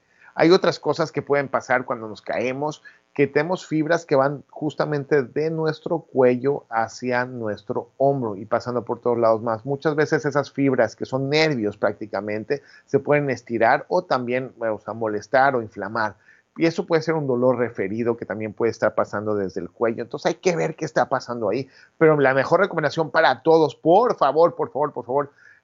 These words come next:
en este momento muchos de los dolores crónicos, pues no es que se puedan quitar completamente, pero se pueden mejorar mucho. Entonces, este es un muy buen caso donde tenemos que platicar con nuestro doctor,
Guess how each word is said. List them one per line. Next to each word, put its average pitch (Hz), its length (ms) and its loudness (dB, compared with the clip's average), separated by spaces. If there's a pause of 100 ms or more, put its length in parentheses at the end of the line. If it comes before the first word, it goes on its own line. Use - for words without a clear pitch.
en 151 180 -4
este 160 200 -2
momento 147 440 0
muchos 160 360 0
de 165 60 6
los 131 140 2
dolores 131 360 0
crónicos, 143 600 -4
pues 113 220 -14
no 151 200 0
es 170 80 -4
que - 140 -6
se 135 140 -8
puedan 139 320 0
quitar 135 340 -6
completamente, 123 760 -4
pero 156 460 2 (200)
se - 120 -6
pueden 151 200 2
mejorar 135 320 2
mucho. 127 320 -6 (480)
Entonces, 151 420 0
este 180 220 2
es 175 120 -2
un 175 320 -2
muy 170 220 4
buen 180 160 2
caso 151 320 0
donde 131 260 -2
tenemos 143 400 -4
que 143 80 -6
platicar 127 380 -2
con 135 80 -2
nuestro 110 220 -4
doctor, 156 380 0